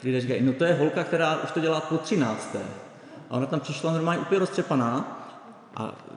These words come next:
já ani nemám, nemusím říkat, jak to dopadlo. No jasně, že to neudělala, ale když byla tak roztřepaná, tak nemohla nic dělat, byla tím paralizována, tím strachem. Takže to je, to je ta úvodní, to je ten úvodní příběh, kdy,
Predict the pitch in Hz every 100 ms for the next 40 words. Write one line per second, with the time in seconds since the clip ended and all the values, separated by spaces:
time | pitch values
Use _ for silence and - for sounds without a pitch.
0 | - 110 131 151 160 156 165 160 160 151
1 | 165 160 185 220 190 147 147 180 - 214
2 | 170 170 147 143 127 123 120 131 165 165
3 | 135 131 180 160 156 131 117 151 143 147
4 | 123 139 127 110 120 - 135 113 120 117
5 | 120 113 110 107 101 107 - 104 - 101
6 | 95 - - - - - - - - -
7 | - - _ _ 98 123 120 127 123 123
8 | - - - 151 185 151 165 175 135 147
9 | 147 151 131 135 147 143 123 131 120 131
10 | 131